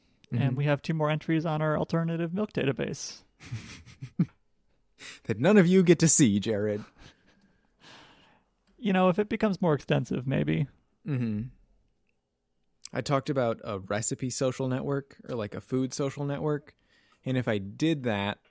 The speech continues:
Speaker 1: I would have to make it with arbitrary
Speaker 2: Ratings.
Speaker 1: rating system.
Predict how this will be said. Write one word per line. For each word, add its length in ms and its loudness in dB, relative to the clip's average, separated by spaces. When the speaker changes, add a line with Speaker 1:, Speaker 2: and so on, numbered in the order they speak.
Speaker 1:
I 100 -4
would 180 -2
have 360 -6
to 100 -2
make 280 -4
it 220 -6
with 480 -4
arbitrary 1000 -6
Speaker 2:
Ratings. 600 0
Speaker 1:
rating 400 2
system. 680 -8